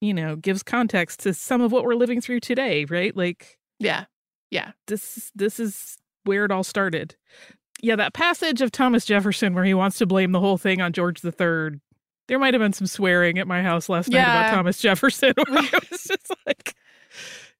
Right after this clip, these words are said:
Speaker 1: "N-, no sense of personal responsibility in there.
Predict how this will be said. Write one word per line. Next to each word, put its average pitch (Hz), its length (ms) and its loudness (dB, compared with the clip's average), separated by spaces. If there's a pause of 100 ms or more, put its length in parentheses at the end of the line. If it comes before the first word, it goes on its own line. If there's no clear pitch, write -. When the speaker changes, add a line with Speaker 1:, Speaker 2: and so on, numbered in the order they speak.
Speaker 1:
"N-, 233 460 0
no 339 420 6
sense 294 340 2
of 269 120 4
personal 233 380 4
responsibility 202 840 2
in 160 120 -4
there. - 320 -10